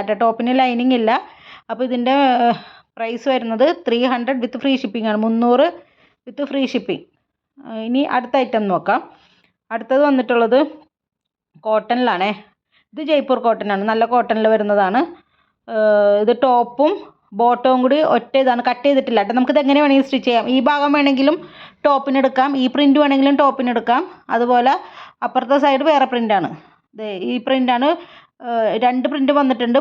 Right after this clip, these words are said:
ബോട്ടത്തിൻ്റെ രണ്ടിൻ്റെയും താഴെയായിട്ട് ഈ പ്രിന്റ് വന്നിട്ടുണ്ട്. അപ്പോൾ നമുക്ക് ടോപ്പിനോ ബോട്ടത്തിനോ എടുക്കാം. ഇത് ഫൈവ് മീറ്റർ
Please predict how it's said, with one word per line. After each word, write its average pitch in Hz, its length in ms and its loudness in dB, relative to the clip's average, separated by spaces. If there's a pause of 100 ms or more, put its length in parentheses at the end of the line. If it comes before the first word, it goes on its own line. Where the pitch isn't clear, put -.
ബോട്ടത്തിൻ്റെ 269 560 2 (140)
രണ്ടിൻ്റെയും 254 460 0
താഴെയായിട്ട് 262 440 0
ഈ - 80 0
പ്രിന്റ് 262 300 2
വന്നിട്ടുണ്ട്. 226 320 -2
അപ്പോൾ 254 140 0
നമുക്ക് 285 260 0
ടോപ്പിനോ 277 440 2
ബോട്ടത്തിനോ 254 400 0
എടുക്കാം. 240 260 2
ഇത് 277 120 0
ഫൈവ് 277 240 0
മീറ്റർ 285 200 0